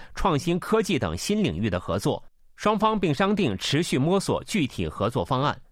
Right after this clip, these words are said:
代表团还参观了韩国军工业生产第一线，了解了韩国企业的尖端科技实力及生产能力，加深了对韩国军工业的理解。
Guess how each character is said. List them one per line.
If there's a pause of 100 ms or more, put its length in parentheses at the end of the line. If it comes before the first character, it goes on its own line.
(560)
代
表
团
还
参
观
了
韩
国
军
工
业
生
产
第
一
线， (220)
了
解
了
韩
国
企
业
的
尖
端
科
技
实
力
及
生
产
能
力， (260)
加
深
了
对
韩
国
军
工
业
的
理
解。